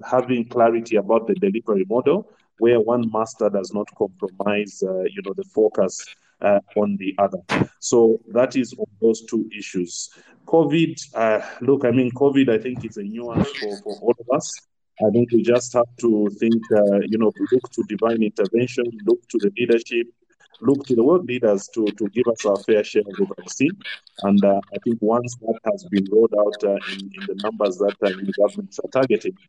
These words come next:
then the world can return back to normal. So that's all I can say around the covid side.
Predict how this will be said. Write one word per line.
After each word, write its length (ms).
then 280
the 100
world 280
can 180
return 340
back 240
to 80
normal. 220
So 100
that's 280
all 120
I 160
can 140
say 420
around 280
the 60
covid 240
side. 280